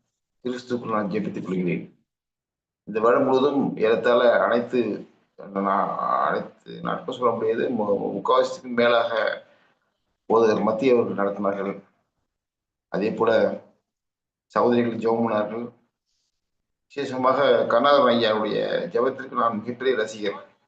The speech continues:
இயற்கையிலே அவர் ஜெபம் பண்ணுவாரு. அஹ், அந்த காஞ்சிபுரம் பகுதி, அந்த பாஷையிலே,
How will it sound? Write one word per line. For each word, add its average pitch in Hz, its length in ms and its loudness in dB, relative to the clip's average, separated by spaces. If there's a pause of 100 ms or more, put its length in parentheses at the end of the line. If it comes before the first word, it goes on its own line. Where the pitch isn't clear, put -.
(1040)
இயற்கையிலே 151 680 2
அவர் 139 160 4
ஜெபம் 120 320 4
பண்ணுவாரு. 98 420 0 (1800)
அஹ், - 640 -18 (640)
அந்த - 220 -8
காஞ்சிபுரம் 123 880 2
பகுதி, 110 640 -2
அந்த 101 560 -2
பாஷையிலே, 117 720 0